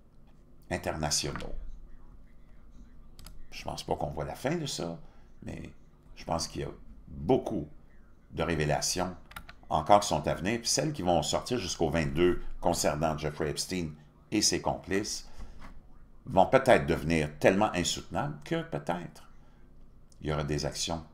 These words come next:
qui seront prises contre leur gré, contre le gré du gouvernement, contre le gré du système de justice, parce que la pression du public sera trop,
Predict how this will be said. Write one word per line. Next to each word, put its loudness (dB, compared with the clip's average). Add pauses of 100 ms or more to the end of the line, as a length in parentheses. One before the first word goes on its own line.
(280)
qui -4
seront 0
prises -4 (340)
contre 12
leur 12
gré, 4 (320)
contre 12
le 12
gré 12
du 8
gouvernement, 12
contre 10
le 12
gré 6 (240)
du 10
système 8
de 8
justice, 4
parce 2
que 6
la 12
pression 4
du -6
public 2 (380)
sera 6
trop, 4